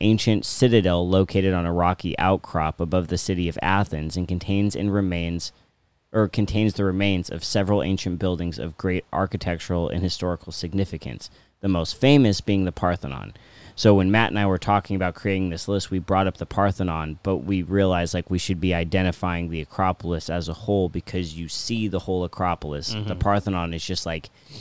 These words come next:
Speaker 1: it's figure point. But that would be, like, you're not gonna pick just the Pyramid of Giza. You're gonna
Speaker 2: No,
Speaker 1: pick
Speaker 2: pick
Speaker 1: the
Speaker 2: the pyramids.
Speaker 1: Yeah, you're gonna pick all three of 'em together. So that was kind of the thinking in that. Um, it was constructed by the ancient Greek,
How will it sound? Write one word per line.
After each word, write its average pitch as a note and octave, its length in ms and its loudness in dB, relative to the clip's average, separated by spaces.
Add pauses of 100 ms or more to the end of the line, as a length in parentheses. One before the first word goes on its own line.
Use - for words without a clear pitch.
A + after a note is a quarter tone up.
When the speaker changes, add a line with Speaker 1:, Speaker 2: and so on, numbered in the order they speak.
(120)
Speaker 1:
it's G2+ 180 -4
figure F2 380 2
point. D2 340 -6 (560)
But G#2 140 4
that G2 180 6
would F#2 160 4
be, G2 160 4
like, D#2+ 260 -2
you're G#2+ 80 6
not G2+ 160 4
gonna F#2+ 160 0
pick - 220 2
just - 240 -4
the F2+ 60 -2
Pyramid F#2 380 0
of D#2 80 -6
Giza. F2 300 0
You're E2+ 160 0
gonna F2 160 0
Speaker 2:
No, A2 80 2
Speaker 1:
pick F#2 160 2
Speaker 2:
pick A2 120 -4
Speaker 1:
the F#2 100 2
Speaker 2:
the G#2 100 -2
pyramids. F#2+ 540 -10 (100)
Speaker 1:
Yeah, F#2 140 0
you're E2 100 -2
gonna F2 160 -2
pick - 220 -6
all F#2 160 2
three G#2 360 0
of F#2 120 -4
'em E2 120 -8
together. D#2+ 420 -6 (500)
So - 160 0
that G#2 100 6
was G#2 160 2
kind G2+ 220 2
of F2+ 80 0
the F2 80 0
thinking F#2 340 -2
in D#2+ 120 -4
that. D2 200 -10 (560)
Um, G2 320 6
it E2 140 2
was G#2 160 4
constructed A#2 720 0
by F#2+ 240 2
the E2+ 160 -2
ancient G2+ 340 -2
Greek, G#2 480 0